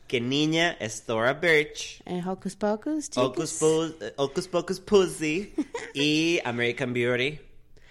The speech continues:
Speaker 2: Ah.
Speaker 1: Y como adulta es Melanie Griffith, que también tenemos que hablar de Melanie Griffith porque no nos acordamos por qué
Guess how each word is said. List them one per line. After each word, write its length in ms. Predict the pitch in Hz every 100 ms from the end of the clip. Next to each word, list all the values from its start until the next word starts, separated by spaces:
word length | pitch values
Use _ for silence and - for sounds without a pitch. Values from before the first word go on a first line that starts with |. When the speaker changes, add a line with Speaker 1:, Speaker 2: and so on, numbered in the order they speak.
| - -
Speaker 2:
Ah. 60 | 190
Speaker 1:
Y 320 | 156 175 190 -
como 180 | 165 175
adulta 380 | 170 165 170
es 180 | 156 120
Melanie 380 | 127 127 131 110
Griffith, 400 | 110 110 - -
que 100 | 101
también 180 | 98 110
tenemos 220 | 123 147
que 60 | 123
hablar 160 | 117
de 80 | 131
Melanie 260 | 135 139 120
Griffith 220 | 107 151
porque 220 | 127 120
no 100 | 92
nos 140 | 95 107
acordamos 480 | 117 87 90 101 -
por 160 |
qué 60 | 90